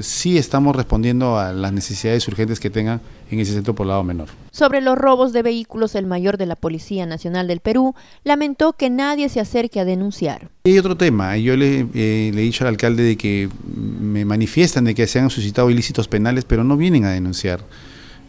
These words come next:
Speaker 1: Eh, tuve conocimiento de un asalto a unas madres de familia que traían dinero para una financiera, pero cuando las invitamos a denunciar, desistieron. No sé si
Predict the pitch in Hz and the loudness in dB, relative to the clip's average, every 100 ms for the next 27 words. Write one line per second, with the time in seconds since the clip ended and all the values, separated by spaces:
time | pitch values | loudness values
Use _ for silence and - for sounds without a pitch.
0 | - 156 - 127 127 120 104 117 120 131 | -8 -4 2 2 4 2 0 0 0 2
1 | 123 123 127 123 120 113 104 101 - 104 | 2 4 2 2 0 -2 -4 -4 -4 -4
2 | - 131 139 - 123 107 - 110 123 123 | 0 0 0 -2 -2 -2 -4 0 0 0
3 | 110 - 98 127 160 131 107 104 110 120 | -2 -2 0 2 4 2 0 0 0 0
4 | 107 117 123 113 98 92 92 95 101 - | 0 0 0 -2 -4 -4 -8 -10 -14 -18
5 | - - - - - - 113 123 113 101 | -20 -20 -20 -20 -16 -4 -2 0 0 0
6 | 101 131 139 160 - 113 113 110 113 110 | 0 2 0 0 -2 -2 -2 -2 0 0
7 | 107 107 104 107 - - 110 104 117 113 | -2 -2 -4 -8 -12 -6 -4 0 0 0
8 | 151 170 156 139 127 117 170 165 143 123 | 0 0 0 0 0 0 -2 0 -2 -2
9 | 120 117 - - - 117 - 120 208 196 | -6 -8 -10 -8 -2 0 0 0 2 4
10 | 127 131 123 131 120 110 | 4 2 0 -2 -2 -2